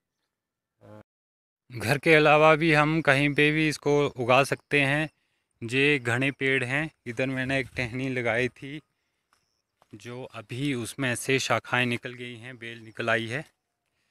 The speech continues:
तो ये चार फीट, तीन, चार फीट की टहनी थी जो मैंने इधर लगाई थी। इसका ये, अ, टॉप वाला सिरा है जो मैंने काटा था, और दूसरा, अ, इधर ज़मीन में घुसाया था छः से सात इंच।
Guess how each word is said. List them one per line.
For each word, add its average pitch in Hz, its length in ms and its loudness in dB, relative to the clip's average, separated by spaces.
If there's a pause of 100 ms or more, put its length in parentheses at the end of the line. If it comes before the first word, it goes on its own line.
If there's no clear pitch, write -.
(800)
तो 107 380 -20
ये 127 580 -14 (180)
चार 120 240 4
फीट, - 320 -4
तीन, 131 520 -4
चार 123 340 0
फीट - 260 -6
की 131 160 -14
टहनी 120 340 -12
थी 127 220 -20
जो 120 140 -16
मैंने 120 260 -14
इधर 120 220 -12
लगाई 110 360 -14
थी। 120 320 -16
इसका 113 300 -8
ये, 117 320 -8
अ, 110 40 -18 (1200)
टॉप 110 280 -2
वाला 110 220 -2
सिरा 107 280 -10
है 110 160 -6
जो 110 140 -12
मैंने 104 200 -12
काटा 101 340 -10
था, 110 180 -10
और 110 160 -14
दूसरा, 113 480 -12 (840)
अ, 95 200 -14 (100)
इधर 113 320 -10
ज़मीन 110 280 -10
में 113 160 -12
घुसाया 98 360 -8
था 127 280 -10 (140)
छः 101 160 -10
से 104 160 -14
सात 101 360 -12
इंच। 139 320 -14